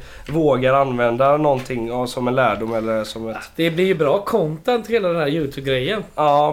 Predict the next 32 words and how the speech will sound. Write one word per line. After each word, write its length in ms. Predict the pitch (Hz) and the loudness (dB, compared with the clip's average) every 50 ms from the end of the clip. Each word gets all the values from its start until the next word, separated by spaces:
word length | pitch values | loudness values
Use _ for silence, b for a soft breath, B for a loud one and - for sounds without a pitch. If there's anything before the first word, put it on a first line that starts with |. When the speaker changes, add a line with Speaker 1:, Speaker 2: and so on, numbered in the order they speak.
| 151 | 0
Speaker 2:
Det 40 | 156 | -2
Speaker 1:
precis. 140 | 127 131 151 | 0 2 2
Speaker 2:
kanske 220 | 151 151 - - | 0 0 0 -2
vi 120 | 214 226 220 | -2 -2 -2
kan 180 | 214 220 226 | -2 -4 -4
ha 60 | 226 | -2
lärdom 340 | 226 226 214 170 139 135 127 | 0 0 0 0 0 -2 -2
av. 160 | 123 123 120 - - - | -4 -4 -6 -8 -10 -4
Speaker 1:
Ja, 480 | - 151 156 160 175 185 196 190 - - | 0 2 4 4 4 4 2 0 -4 -10
herregud, 460 | - - 170 160 160 170 185 170 147 | -2 0 0 0 2 2 2 2 2
vad 140 | 135 135 143 | 0 -2 0
fan, 480 | 147 170 156 147 139 135 139 139 139 143 | 2 2 2 2 2 2 2 2 2 4
guys 280 | 147 139 143 143 139 | 4 2 2 2 0
kanske 840 | - - 165 160 160 160 160 - - 156 160 156 151 151 151 151 151 | 0 0 0 2 2 0 -2 -2 0 2 4 4 4 4 4 2 2
ska 200 | 143 - - 165 151 151 147 143 143 143 143 143 139 139 139 139 139 139 139 143 139 135 135 - 135 139 - - - | 0 0 2 2 4 4 6 6 6 6 6 6 6 4 4 2 0 -2 -2 -4 -8 -12 -14 -18 -18 -20 -20 -20 -16
försöka 460 | - - - 151 135 127 - 139 135 131 131 127 123 123 123 123 120 120 120 - - - 76 - - - - - - - | -12 -6 -4 -4 -4 -2 0 2 2 4 4 4 4 4 4 4 4 2 0 -4 -10 -16 -18 -20 -20 -20 -20 -20 -18 -6
vara 240 | - 135 131 127 127 | -2 0 2 2 2
lite 340 | 127 123 117 - 131 131 127 | 0 -4 -6 -4 -2 -2 0
roliga 500 | 147 143 123 113 107 110 110 113 131 151 156 - _ - | 0 -2 -4 -6 -4 -2 -2 -2 -2 -4 -6 -14 _ -12
Speaker 2:
Ja. 140 | - 143 | -6 0
Speaker 1:
på, 320 | 143 151 147 139 139 139 139 135 131 131 131 131 131 131 127 | 0 2 2 2 2 4 4 4 6 6 6 6 4 4 4
eh, 60 | 143 | 2
YouTube. 480 | 151 135 120 - - - 160 165 127 - - _ | 0 -2 -2 -4 -4 -4 -4 -4 -6 -10 -14 _
Speaker 2:
Kanske 220 | - 170 156 170 | -8 -6 -6 -6
ska 80 | 151 190 | -4 0
anställa 520 | 180 190 180 151 127 127 - 151 147 165 190 | 0 0 0 0 -4 -4 -4 -4 -2 -2 -2
Thomas 260 | 190 214 202 196 190 | -4 -4 -4 -2 0
Andersson 280 | 208 185 143 131 151 123 | -2 -2 -2 -4 -6 -6
som 160 | 143 139 139 | -6 -8 -8
konsult, 720 | - 156 135 - - - 202 202 170 143 127 - - - - | -8 -10 -10 -8 -4 0 0 0 0 -2 -8 -18 -16 -8 -6
Speaker 1:
<laughs> 140 | 139 123 | -4 0
Speaker 2:
content-konsult. 920 | - - - 143 127 131 - - - 143 139 135 - - - - 175 - - | 0 0 0 2 0 0 0 0 -2 -2 -4 -6 -12 -10 -6 -4 -4 -4 -2